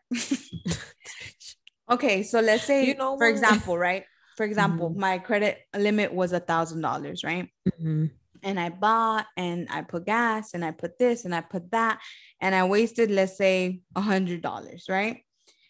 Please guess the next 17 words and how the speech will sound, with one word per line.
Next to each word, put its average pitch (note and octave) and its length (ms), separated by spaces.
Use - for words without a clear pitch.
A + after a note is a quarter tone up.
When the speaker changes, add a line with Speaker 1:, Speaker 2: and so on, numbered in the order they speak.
Speaker 1:
And G3+ 200
I G3 60
had A#3 200
to A3+ 100
pay C4 260
the A#3+ 120
minimum A#3+ 920
of G#3 180
fifty G3+ 320
dollars. F#3 760
And A3 220
I G#3 160
would B3 340
think G3 360
it G3+ 160
was F#3 240
kinda, F#3 560